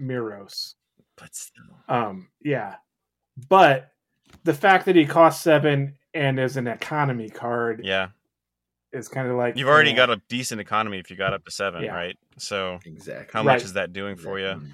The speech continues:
Speaker 2: you?
Speaker 1: But, but the draw with that, I mean,
Speaker 2: Yeah.
Speaker 1: it's a good effect, but usually there's something else you're gonna wanna
Speaker 2: I kinda
Speaker 1: buy.
Speaker 2: see this as, like, a, a,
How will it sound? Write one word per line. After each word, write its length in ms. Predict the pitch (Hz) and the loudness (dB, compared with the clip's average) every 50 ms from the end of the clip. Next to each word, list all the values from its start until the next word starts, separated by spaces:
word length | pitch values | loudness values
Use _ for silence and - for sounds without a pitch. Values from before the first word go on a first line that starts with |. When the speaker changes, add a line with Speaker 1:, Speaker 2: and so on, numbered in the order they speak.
| - | -20
Speaker 2:
you? 60 | - - | -12 -4
Speaker 1:
But, 480 | 151 143 143 247 247 254 233 - 208 196 | -4 0 4 4 4 4 4 0 -2 2
but 200 | 233 240 240 - | 2 2 4 6
the 100 | 240 214 | 4 4
draw 720 | 208 - 175 190 196 202 214 214 214 214 214 208 208 202 | 4 4 4 6 8 8 8 6 4 2 0 -2 -4 -4
with 280 | 190 196 202 202 - | -2 -4 -4 -4 -2
that, 460 | - 208 196 196 196 196 196 - - _ _ - | -2 2 4 4 4 4 2 0 -6 _ _ -4
I 140 | 165 170 170 | -2 0 0
mean, 100 | 165 170 190 | 0 0 0
Speaker 2:
Yeah. 40 | 196 185 | -2 -2
Speaker 1:
it's 80 | - | -4
a 40 | 208 | -2
good 140 | - 220 202 | 0 0 0
effect, 460 | 165 143 - 185 170 143 143 - - | 0 -2 2 2 2 2 0 -6 -6
but 220 | - 147 135 127 147 | -2 -2 -2 -2 -2
usually 400 | 156 175 185 180 185 170 160 151 | -2 -2 -2 0 2 2 4 4
there's 200 | 143 139 131 131 - | 4 2 0 0 -4
something 260 | 147 135 139 139 131 | -6 -6 -6 -6 -6
else 220 | 123 120 - - - | -6 -8 -8 -10 -16
you're 80 | 110 | -14
gonna 180 | 110 107 107 107 | -14 -14 -14 -12
wanna 140 | 104 - - | -4 -4 -2
Speaker 2:
I 20 | |
kinda 180 | - 262 269 262 | 2 2 2 2
Speaker 1:
buy. 60 | 240 | 2
Speaker 2:
see 220 | - - - 165 | -2 -2 -6 -4
this 220 | 156 165 170 - - | -4 -4 -4 -4 -4
as, 140 | 147 123 117 | -6 -4 0
like, 300 | 123 117 113 107 - 120 | 0 0 0 0 -2 0
a, 380 | 110 107 101 95 95 95 104 _ _ _ _ _ _ _ _ _ _ _ _ _ _ _ _ _ _ _ _ _ 50 50 - _ _ _ _ - | 0 2 2 2 0 -4 -6 _ _ _ _ _ _ _ _ _ _ _ _ _ _ _ _ _ _ _ _ _ -20 -20 -20 _ _ _ _ -16
a, 80 | - | -16